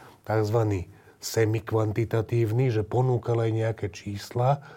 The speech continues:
v rozumnom súhlase s experimentom. Čiže rádovo to sedelo a, dobre, e, no tak použijú ten model a keď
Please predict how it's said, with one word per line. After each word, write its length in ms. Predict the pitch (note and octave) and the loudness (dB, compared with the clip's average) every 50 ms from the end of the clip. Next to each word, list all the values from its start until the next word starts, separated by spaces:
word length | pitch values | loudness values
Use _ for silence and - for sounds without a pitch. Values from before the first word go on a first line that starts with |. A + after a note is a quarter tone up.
| - - - - - _ - | -20 -20 -20 -20 -20 _ -6
v 80 | G2 G#2+ G#2+ | -2 0 2
rozumnom 720 | A2 A#2+ C3+ C#3 B2 B2+ C3+ B2 B2 A#2 A2+ A2 A2 G#2 | 4 4 4 4 4 4 2 2 2 2 2 0 0 -2
súhlase 560 | - - - A2+ A2+ A2+ A2+ A2 G2+ - A2 G#2 | -4 -4 -2 0 0 2 0 0 -2 -2 -4 -4
s 80 | G2 | -2
experimentom. 800 | G#2+ G#2 - - - A2+ G#2+ G#2 F#2 F#2 F2+ F2+ E2+ - F2+ E2 - - _ - - - - - - - - - - _ - | -4 -4 -6 -6 -4 -2 0 0 0 -2 -4 -6 -8 -10 -14 -16 -16 -20 _ -20 -20 -20 -20 -20 -20 -20 -20 -20 -20 _ -16
Čiže 280 | - - G2+ G2+ G2+ G2+ | -10 -6 -2 0 0 2
rádovo 560 | G#2+ A2 A2 A#2 A#2+ G#2+ A#2 A2+ G#2+ A2+ A2+ | 2 4 4 4 4 2 2 0 0 -2 -2
to 160 | - A#2 G#2+ | -2 -4 -4
sedelo 600 | - - A2+ G#2+ G#2 A2 A2 G#2+ G#2+ A2 G#2+ F#2+ F#2 | -4 -4 -4 -2 -2 0 0 0 0 -2 -2 -4 -4
a, 240 | G#2 G2+ G2 G2 F2+ - - - - - - - _ _ _ _ _ _ _ _ _ _ _ _ - - _ _ - | -4 -2 -2 -2 -4 -8 -14 -20 -20 -20 -20 -20 _ _ _ _ _ _ _ _ _ _ _ _ -20 -20 _ _ -16
dobre, 400 | - G2 F#2 F#2+ A2 B2+ C3+ - - - - - - - - _ _ - | -10 -6 -2 2 4 2 2 2 -2 -12 -20 -20 -20 -20 -20 _ _ -4
e, 280 | G#2+ G#2+ G#2 G2+ F#2+ F#2 - - - - _ _ _ - | -2 -2 0 -2 -4 -4 -8 -16 -20 -20 _ _ _ -8
no 20 | A2 - | -6 -4
tak 160 | A2 - - | -4 0 2
použijú 400 | C3 C3+ C3 B2+ C3+ C3 A#2 - | 4 4 4 4 2 2 0 2
ten 240 | - B2+ C#3 A#2 G#2 | 2 2 2 2 2
model 560 | G2+ G#2 G#2 G2+ A2 A#2 C3 D3+ F3+ F#3 E3+ - - - - - - | 0 -2 -2 0 2 2 4 4 4 2 0 -6 -16 -20 -20 -16 -14
a 80 | G#2+ G2+ | -12 -8
keď 140 | - A#2+ | -6 -4